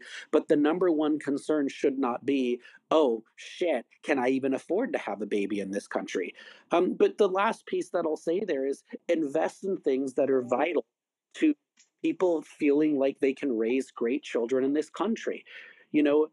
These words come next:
as a mom or a parent, I'll be honest, I don't know if I would want to raise kids in this country.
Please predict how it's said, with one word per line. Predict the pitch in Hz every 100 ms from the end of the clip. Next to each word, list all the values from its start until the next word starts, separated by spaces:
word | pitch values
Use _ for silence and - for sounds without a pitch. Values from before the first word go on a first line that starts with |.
| -
as | 156
a | 170
mom | 151 165 202 196
or | 170
a | 156
parent, | - 202 175 139 - _ _ -
I'll | 269
be | 311
honest, | 359 392 170 - _ - _ _ -
I | 139 160 208 240 226 _ -
don't | 165 185 147
know | 127 135 156
if | 147 -
I | 123
would | 160 208 147 120
want | 117 - -
to | 135
raise | 110 120 143 -
kids | - 131 135 -
in | 131
this | 160 190 -
country. | - 254 254 - 104 -